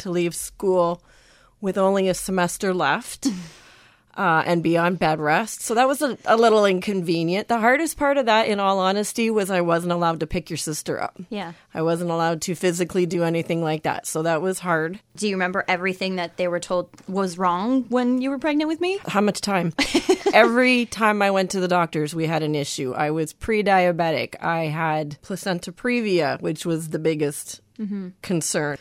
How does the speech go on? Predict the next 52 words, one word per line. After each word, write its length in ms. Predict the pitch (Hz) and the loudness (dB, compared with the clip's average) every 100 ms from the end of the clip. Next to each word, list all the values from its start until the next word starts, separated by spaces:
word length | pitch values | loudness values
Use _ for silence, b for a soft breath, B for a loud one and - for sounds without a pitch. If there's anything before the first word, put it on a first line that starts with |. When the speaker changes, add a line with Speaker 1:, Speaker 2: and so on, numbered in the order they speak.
| - | 0
Speaker 1:
And 220 | 180 170 | 0 2
I 80 | 170 | 2
wasn't 280 | 165 156 160 | 0 0 -2
allowed 180 | 156 | -2
to 60 | 160 | -4
do 160 | 165 170 | -4 -2
any 160 | 165 | -2
heavy 220 | 156 156 | -2 -4
lifting 380 | 156 160 - 214 226 | -4 -4 -4 -4 -4
because 280 | - 175 | -4 -6
we 140 | 180 185 | -6 -4
didn't 300 | 175 165 - | -2 -4 -4
want 240 | 165 160 _ _ - | -4 -4 _ _ -6
us 180 | 165 - | -6 -6
to 120 | 233 | -4
die. 380 | 226 262 - 175 | -2 0 -2 -6
So 440 | 208 226 185 175 - B | -6 0 2 0 -2 B
<laughs> 160 | B - | B -4
I 100 | 214 | 0
didn't 320 | 254 262 226 | 4 4 4
mind 560 | 220 202 214 254 294 | 4 6 6 4 2
giving 320 | 254 294 294 294 | 0 0 2 2
up 180 | 311 | 0
going 300 | 254 339 427 | 4 6 8
to 60 | 294 | 6
school 420 | 277 311 294 381 | 0 0 0 0
because 260 | 359 247 180 | -2 -4 -4
I'd 140 | 185 | -2
rather 240 | 185 185 190 | 0 2 2
have 240 | 185 180 | 0 0
you. 260 | 196 233 294 | 0 0 0
But 240 | 226 180 | 0 0
yeah, 220 | 165 147 | 0 -2
it 80 | 156 | -2
was 180 | 196 202 | -2 -2
a 60 | |
big, 340 | 196 202 175 - _ _ _ - | 0 0 -2 -6 _ _ _ -6
"Holy 480 | 196 180 175 165 - | 0 0 0 -6 -10
shit, 460 | - 190 165 _ - | -4 0 0 _ -6
I 140 | 160 | -2
have 220 | 160 156 | -2 -2
four 240 | - 185 165 | -2 -2 0
months 260 | 160 160 | -2 -4
of 80 | 160 | -8
school 320 | - 175 165 | -6 -2 0
left 280 | 147 156 - | 0 -2 -4
and 100 | 156 | -2
now 160 | 151 - | -2 -4
I 80 | |
have 240 | 151 143 - | -4 -6 -6
to 80 | 147 | -6
stop." 360 | 160 143 - | -6 -6 -10